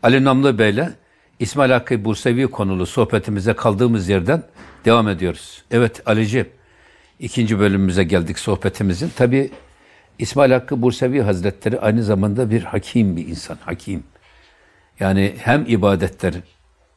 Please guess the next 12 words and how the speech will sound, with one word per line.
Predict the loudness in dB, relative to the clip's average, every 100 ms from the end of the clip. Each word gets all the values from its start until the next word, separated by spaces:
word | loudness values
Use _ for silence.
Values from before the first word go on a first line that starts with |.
| _ _ _
hem | -2 0 0 2
ayetlerin, | 2 4 2 -2 -2 -2 -6 -8 -2
emirlerin, | 0 2 0 -2 -2
hem | 0 2
de | 2
yasakların | 2 -2 -6 -2 -4 -4 -10 _ _ _ _ _ _ -4
arka | -2 0 -2 0
planını, | 0 0 0 -2
hikmetini | -4 -4 -2 -2 0 -2
okumaya | -2 -4 0 2 0
çalışarak | -2 -4 -4 -6 -8 -16 _ -20 -12 0
onları | 2 4 2 0